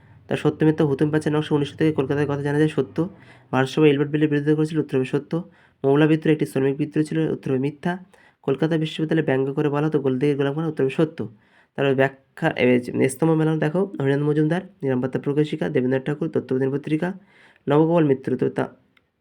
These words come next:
তা চৈত্র মেলা, আর সতীশচন্দ্র সামন্ত, তামিলনাড়ু জাতীয় সরকার।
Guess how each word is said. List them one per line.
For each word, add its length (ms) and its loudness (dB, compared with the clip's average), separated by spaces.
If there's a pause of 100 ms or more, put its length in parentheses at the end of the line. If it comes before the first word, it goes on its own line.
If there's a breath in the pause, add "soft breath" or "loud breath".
তা 160 0
চৈত্র 360 4
মেলা, 280 -2 (400 soft breath)
আর 80 0
সতীশচন্দ্র 420 0
সামন্ত, 340 0
তামিলনাড়ু 460 0
জাতীয় 220 0
সরকার। 260 2